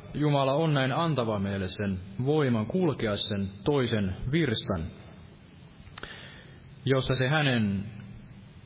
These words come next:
oma nimensä näin kirkastetaan. Eli, eli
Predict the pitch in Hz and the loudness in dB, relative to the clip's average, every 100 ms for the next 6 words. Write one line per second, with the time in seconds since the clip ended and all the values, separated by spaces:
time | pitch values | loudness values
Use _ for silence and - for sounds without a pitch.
0 | - 170 160 135 151 143 120 117 110 110 | 0 2 4 4 4 4 4 4 4 2
1 | 110 156 139 107 101 101 95 92 90 87 | 2 2 2 0 -2 -2 -2 0 0 -2
2 | 85 - - 101 92 | -4 -6 -6 -2 -2